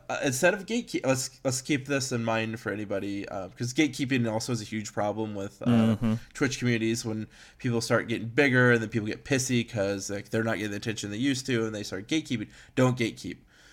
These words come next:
Speaker 2: No.
Speaker 1: So this is, this is what I'm trying to say. Uh, you get on the ground floor or something and you're part of the, you know, some of the lore like that. Those people ask, "Oh, what's up with this email?" Or, uh, "What's up with this person screaming, you know, that, that name?" You're like, "Oh, oh, back in, you know, whatever,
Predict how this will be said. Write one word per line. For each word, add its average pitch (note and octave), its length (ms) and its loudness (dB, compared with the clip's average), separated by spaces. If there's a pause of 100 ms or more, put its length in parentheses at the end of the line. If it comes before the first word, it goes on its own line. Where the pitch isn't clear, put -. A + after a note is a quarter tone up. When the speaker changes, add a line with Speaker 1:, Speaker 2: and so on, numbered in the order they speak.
Speaker 2:
No. F#2+ 120 0
Speaker 1:
So - 120 -2
this C3 180 0
is, C#3 260 0
this C#3 180 -2
is C#3+ 40 -2
what C3+ 120 2
I'm B2 120 4
trying B2 180 0
to A2 40 -2
say. F#2 320 -6
Uh, G#2 160 -6
you G2+ 240 -8
get D3 100 4
on C#3+ 40 4
the C3 60 -2
ground C3 280 4
floor A2 260 -2
or A2 40 -2
something G#2+ 340 -6
and G#2+ 160 -6
you're G#2 200 -4
part G#2 260 -4
of G#2 160 -8
the, G#2 320 -6 (300)
you A2+ 200 -4
know, A#2 260 0
some B2 240 0
of A#2 60 2
the A#2+ 100 4
lore A#2 220 4
like G2+ 220 -2
that. G#2+ 300 -2 (280)
Those A#2+ 160 -4
people B2+ 200 2
ask, A#2 160 4
"Oh, D3 120 -2
what's D#3 240 2
up F#3 80 0
with D#3 100 -2
this E3+ 220 -4
email?" C#3+ 180 0
Or, F#2+ 160 0
uh, G2+ 160 0
"What's B2+ 180 -2
up F#2+ 120 -2
with B2+ 120 -4
this B2+ 140 -4
person B2 380 -4
screaming, A#2 400 -4
you A2 80 -6
know, G2+ 300 -6 (440)
that, G#2+ 320 0
that A#2 160 0
name?" A2+ 380 2 (280)
You're E3 120 -2
like, B2 100 -2
"Oh, F3+ 300 10
oh, B2+ 180 6
back C#3 380 4
in, C3 280 0
you A2+ 60 -4
know, B2 80 2
whatever, C#3 380 2